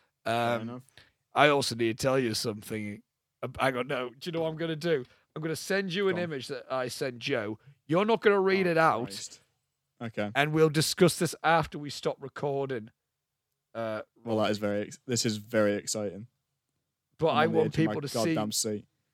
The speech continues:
Speaker 2: But I want people to see your reaction to this.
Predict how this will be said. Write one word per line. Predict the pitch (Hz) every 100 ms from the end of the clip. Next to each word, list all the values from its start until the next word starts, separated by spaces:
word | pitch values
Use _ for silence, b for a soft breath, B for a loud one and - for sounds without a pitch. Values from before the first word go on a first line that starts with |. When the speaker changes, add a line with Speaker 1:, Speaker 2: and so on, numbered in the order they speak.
| _ _ _ _ _
Speaker 2:
But | 160
I | 156
want | 170 170
people | 170 165 156
to |
see | - 165
your | 151 156
reaction | 147 135 135 131 - 127 107 110 _ -
to | 131 123
this. | 117 123 - -